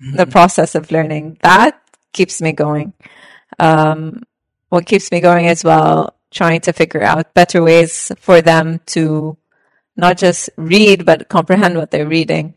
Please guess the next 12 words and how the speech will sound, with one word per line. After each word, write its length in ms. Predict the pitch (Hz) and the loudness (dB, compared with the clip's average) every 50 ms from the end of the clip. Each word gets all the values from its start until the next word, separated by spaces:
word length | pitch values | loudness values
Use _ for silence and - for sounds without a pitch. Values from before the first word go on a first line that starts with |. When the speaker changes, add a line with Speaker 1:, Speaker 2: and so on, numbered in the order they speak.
| _ _ - | _ _ -20
Speaker 2:
Yeah. 220 | 139 131 - - _ _ _ _ _ _ _ _ _ _ _ _ _ _ _ _ _ _ _ _ _ _ _ _ _ _ _ _ _ _ _ _ _ _ _ | -20 -20 -20 -20 _ _ _ _ _ _ _ _ _ _ _ _ _ _ _ _ _ _ _ _ _ _ _ _ _ _ _ _ _ _ _ _ _ _ _
That 200 | 165 123 131 135 | -12 -10 -8 -8
itself 360 | 139 135 - - 135 127 - | -8 -8 -8 -8 -8 -8 -10
is 120 | 127 123 - | -12 -14 -12
keeping 320 | - 127 123 - 123 117 | -14 -14 -14 -12 -10 -4
Speaker 1:
Yes, 320 | 175 190 180 175 180 185 - | 0 2 2 2 2 2 2
because 240 | 202 214 247 214 190 | 2 4 4 4 4
each, 420 | 226 240 240 220 - _ - - - | 2 2 2 0 -6 _ -18 -16 -10
each 180 | - 202 220 - | -6 -6 -4 0
child 340 | - 220 - 185 190 190 196 | 0 2 4 4 4 2 2
comes 300 | - 175 165 165 160 170 | -2 -4 -4 -4 -4 -6
individual, 540 | 160 156 - 160 160 147 - - - 180 | -6 -6 -8 -8 -8 -10 -8 -8 -10 -10